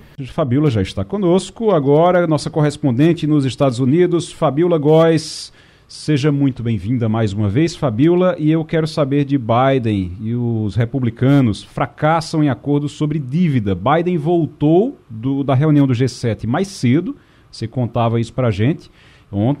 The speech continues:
é, essa semana, semana passada, exatamente porque existia uma preocupação com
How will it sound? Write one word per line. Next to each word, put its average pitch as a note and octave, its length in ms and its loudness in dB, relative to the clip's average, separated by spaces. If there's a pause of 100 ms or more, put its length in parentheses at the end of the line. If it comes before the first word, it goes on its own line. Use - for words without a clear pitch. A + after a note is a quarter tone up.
é, G#2+ 320 -2
essa G#2 200 -4
semana, A#2+ 560 -2
semana A#2 240 2
passada, C3+ 480 -2
exatamente E3 680 0
porque G3+ 400 -4
existia E3 800 -2
uma F3 100 -2
preocupação D#3 800 -2
com D3+ 440 0